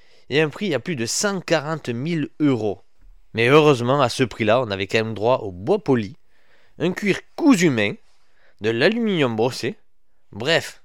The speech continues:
c'était une œuvre d'art roulante. Alors, c'était pas une moto pour battre des records, mais pour montrer qu'en France aussi, on savait oser. Et en septième et dernière position,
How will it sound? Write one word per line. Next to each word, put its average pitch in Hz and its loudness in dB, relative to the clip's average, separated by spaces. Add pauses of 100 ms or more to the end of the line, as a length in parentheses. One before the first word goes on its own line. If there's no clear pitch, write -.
(140)
c'était 123 -2
une 107 -4
œuvre 101 -2
d'art 113 -2
roulante. 104 -2 (680)
Alors, 95 -10 (140)
c'était 107 -6
pas 165 2
une 151 2
moto 123 2
pour 104 -4
battre 110 0
des 98 -2
records, 117 2 (500)
mais 147 0
pour 220 -2
montrer 190 2
qu'en 185 0
France 160 -4
aussi, 131 -2 (480)
on 113 -8
savait 110 -2 (200)
oser. 113 0 (880)
Et 156 4
en 143 2
septième 139 0
et 85 -8
dernière 170 0
position, 107 -6